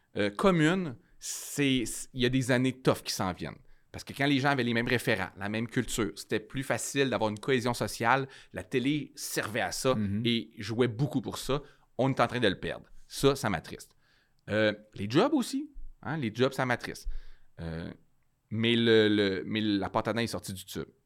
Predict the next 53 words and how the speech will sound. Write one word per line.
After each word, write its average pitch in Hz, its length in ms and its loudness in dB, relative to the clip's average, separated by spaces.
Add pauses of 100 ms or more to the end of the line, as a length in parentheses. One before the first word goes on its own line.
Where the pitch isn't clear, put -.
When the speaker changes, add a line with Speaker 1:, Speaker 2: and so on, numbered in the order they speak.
(120)
Speaker 1:
tu 95 120 -8
sais. 92 60 -8 (280)
Fait 90 120 -8
que 104 100 -2
là, 104 60 2
je, 95 100 -6 (180)
je 104 160 -4
sais 113 160 -4
pas 135 100 -2
c'est 117 140 -2
quoi 123 180 -2
l'avenir. 104 360 -2 (420)
Moi, 151 120 2
je - 60 -2
suis - 160 -8
assez 123 220 -2
pessimiste 143 600 -2
par 101 140 -2
rapport 113 360 0
à 98 80 -2
la 90 100 -4
quantité - 440 -8
de 131 60 -12
production, 135 560 -6 (380)
par 104 120 -2
rapport 110 480 4
à 98 160 0 (380)
autant 123 300 4
de 113 60 -2
gens 117 320 2
qui - 100 -10
vont 107 140 0
gagner 113 240 2
leur 104 140 4
vie 107 120 -8
de 104 140 2
ça. 117 280 0 (380)
Parce - 160 -6
que 110 100 -2
Netflix, 117 440 -4
la - 100 -2
compétition 165 440 0
est 170 80 -2
arrivée, 156 320 2
là. 104 120 0
Les 98 100 -2
frontières 156 420 0
sont 143 160 -2
tombées, 110 460 0
là. 110 100 -2
Speaker 2:
Mhm. 117 160 4
Speaker 1:
Le 110 60 6
barrage, 165 440 8